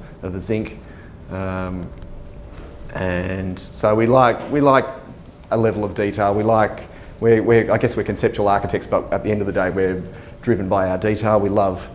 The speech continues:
the pursuit of great detail. And, uh, so this was getting this lovely drain and this con-, continuity of floor finish.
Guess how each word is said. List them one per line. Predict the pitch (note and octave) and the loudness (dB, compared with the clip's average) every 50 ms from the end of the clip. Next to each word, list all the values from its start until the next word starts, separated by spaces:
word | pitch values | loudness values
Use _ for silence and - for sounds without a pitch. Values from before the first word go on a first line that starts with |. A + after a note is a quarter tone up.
| - - | -14 -12
the | G2 - | -10 -8
pursuit | - G2 - - A#2 G#2 - | -8 -6 -2 0 0 2 2
of | F2+ E2+ | 0 0
great | - G2+ F#2+ - - | 2 2 2 2 4
detail. | - G#2 G2+ G2 - G#2 G#2 G#2+ B2 C3+ C3+ - - - - - - - - - | 4 4 4 4 4 4 4 4 4 2 -2 -6 -12 -16 -16 -16 -16 -16 -10 -4
And, | G#2+ G#2 G#2 G2+ G2 G2 F#2+ F#2+ G2 F#2+ F2 - | -2 -2 0 0 -2 -2 -4 -4 -4 -6 -6 -4
uh, | G2+ F#2+ F#2+ F#2+ F#2 F#2+ F#2+ F#2+ F2+ - - - - - - - - - - - | -4 -4 -4 -4 -4 -4 -4 -4 -6 -8 -12 -16 -18 -18 -18 -18 -18 -18 -18 -18
so | - - G2+ | -10 -8 -6
this | G2 G#2+ G#2 - | -4 -4 -6 -6
was | G2 F2+ - - - - - | -6 -8 -8 -10 -12 -8 -4
getting | - G#2 F#2+ F#2+ | -4 -2 -2 -2
this | G2 F#2 F2+ - F#2 | -2 -4 -4 -4 -2
lovely | G2 F#2 F#2 F2+ | -2 -2 -2 -2
drain | F2 F#2 G2+ G2 G2+ G2 G2 G2 F#2+ G2 | -2 -2 -2 0 0 0 -2 -2 -2 -2
and | F#2+ F#2+ | -4 -4
this | F2+ - | -6 -6
con-, | - - - | -8 -8 -10
continuity | - - G#2+ F#2 F2+ G2 G2 G2 F#2 E2+ | -8 -6 -8 -6 -6 -6 -4 -4 -4 -6
of | E2 - | -6 -4
floor | - G#2 G2+ - | -2 -2 -2 -2
finish. | - - G2 G2 F2+ - - - | -2 -4 -4 -4 -6 -8 -12 -16